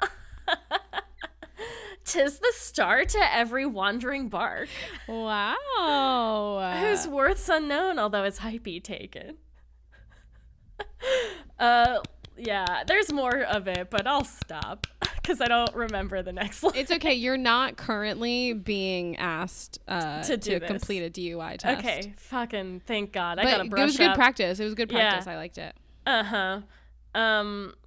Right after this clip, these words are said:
Speaker 1: where was I?
Speaker 2: They're
Speaker 1: Oh,
Speaker 2: quoting
Speaker 1: yes.
Speaker 2: po-, she's quoting poetry.
Speaker 1: He
Speaker 2: They
Speaker 1: gets
Speaker 2: get
Speaker 1: her
Speaker 2: in
Speaker 1: in
Speaker 2: a
Speaker 1: a
Speaker 2: cab.
Speaker 1: taxi. Yeah, he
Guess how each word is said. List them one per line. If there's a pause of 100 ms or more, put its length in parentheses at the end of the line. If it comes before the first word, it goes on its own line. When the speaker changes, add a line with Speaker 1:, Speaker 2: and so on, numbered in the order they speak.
(2250)
Speaker 1:
where
was
I?
Speaker 2:
They're
Speaker 1:
Oh,
Speaker 2:
quoting
Speaker 1:
yes.
Speaker 2:
po-,
she's
quoting
poetry.
Speaker 1:
He
Speaker 2:
They
Speaker 1:
gets
Speaker 2:
get
Speaker 1:
her
Speaker 2:
in
Speaker 1:
in
Speaker 2:
a
Speaker 1:
a
Speaker 2:
cab.
Speaker 1:
taxi.
Yeah,
he